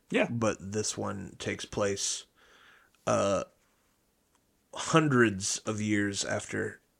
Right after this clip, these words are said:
Speaker 2: Harry's life. And, uh, then you have the magical world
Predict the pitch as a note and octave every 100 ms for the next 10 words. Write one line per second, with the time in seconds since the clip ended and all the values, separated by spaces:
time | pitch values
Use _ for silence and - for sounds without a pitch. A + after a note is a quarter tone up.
0 | _ _ - A2 G2+ G2 G#2 - - -
1 | - - G2+ D2+ - - - _ _ _
2 | - - - _ - G#2+ G2+ G2 F#2+ F#2
3 | F2+ E2+ D#2+ D#2+ - _ _ _ _ _
4 | _ _ _ _ _ _ _ _ _ _
5 | _ _ _ _ A2 G#2+ G#2+ G#2 G2 -
6 | _ - G#2+ G#2 G2+ F#2+ F#2+ - - -
7 | G#2 G#2+ G2+ G2 G2+ G2 - A2 G2+ G2
8 | G2 G2 F#2+